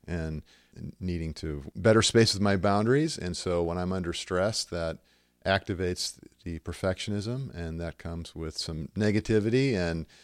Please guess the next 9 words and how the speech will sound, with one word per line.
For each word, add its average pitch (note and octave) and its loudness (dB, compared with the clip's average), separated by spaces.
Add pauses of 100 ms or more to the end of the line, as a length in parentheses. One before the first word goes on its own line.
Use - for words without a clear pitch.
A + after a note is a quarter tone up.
(340)
self-judging A2+ 4
and, D#2+ -2 (320)
uh, D#2 -8 (360)
even E2+ -6
judgmental, E2+ -4
critical F2+ -4
comments. G2+ -2
And D#2+ -6 (640)
I'm, D#2 -8